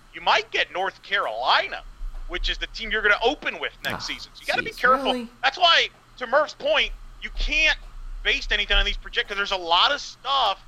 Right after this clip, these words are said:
Speaker 1: that these schools have to think about when you think about these bowl scenarios.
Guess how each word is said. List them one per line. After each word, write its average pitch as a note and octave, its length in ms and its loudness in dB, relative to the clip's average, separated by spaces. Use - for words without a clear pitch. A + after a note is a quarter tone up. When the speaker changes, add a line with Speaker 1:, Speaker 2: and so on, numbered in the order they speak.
Speaker 1:
that E3+ 120 -14
these G3+ 160 -10
schools G#3 280 -8
have G3 180 0
to - 80 -8
think B3+ 300 -2
about D#3 400 4
when E3+ 140 -12
you E3 80 -4
think - 220 -2
about G3 200 0
these G3+ 160 -6
bowl G3+ 240 -4
scenarios. G3+ 540 2